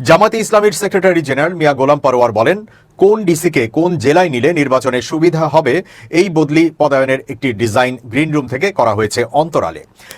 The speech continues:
তিন অথবা সাত ডিসেম্বর তফসিল ঘোষণা করা হবে। এর আগে এখনই আবার এরকম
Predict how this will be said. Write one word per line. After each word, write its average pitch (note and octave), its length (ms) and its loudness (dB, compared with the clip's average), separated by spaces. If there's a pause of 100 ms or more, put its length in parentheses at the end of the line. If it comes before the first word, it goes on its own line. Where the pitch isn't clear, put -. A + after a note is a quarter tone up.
(120)
তিন E3+ 200 2
অথবা C#3+ 340 0
সাত C3+ 260 -2
ডিসেম্বর D#3 400 -4
তফসিল C3+ 340 -4
ঘোষণা A2 320 -4
করা F2+ 180 -2
হবে। E2 220 -6 (360)
এর D#3+ 120 4
আগে D#3 280 2
এখনই F3 500 -2 (240)
আবার B2+ 260 2 (120)
এরকম C#3+ 320 -2